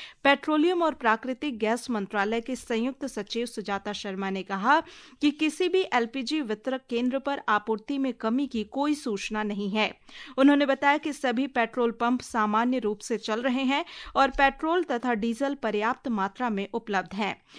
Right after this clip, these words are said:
सुश्री शर्मा ने कहा कि एलपीजी सिलेंडरों की डिलीवरी भी सुचारू रूप से जारी है और ऑनलाइन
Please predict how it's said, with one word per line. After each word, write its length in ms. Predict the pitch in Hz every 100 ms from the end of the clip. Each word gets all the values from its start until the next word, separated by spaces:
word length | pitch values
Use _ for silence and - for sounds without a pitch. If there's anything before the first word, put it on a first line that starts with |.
| - -
सुश्री 300 | 247 226 240
शर्मा 380 | - 226 214 233
ने 120 | 226
कहा 200 | 214 202
कि 340 | 214 254 277 277 220
एलपीजी 420 | 202 220 220 247
सिलेंडरों 540 | - 208 196 208 233
की 140 | 233 240
डिलीवरी 440 | 190 190 185 233
भी 160 | 233 285
सुचारू 520 | - 214 208 196 190
रूप 220 | 190 262
से 200 | - 240 208
जारी 300 | 196 185 254 262
है 180 | 262 285 - - -
और 200 | 262 277 - 254
ऑनलाइन 600 | 302 339 339 349 370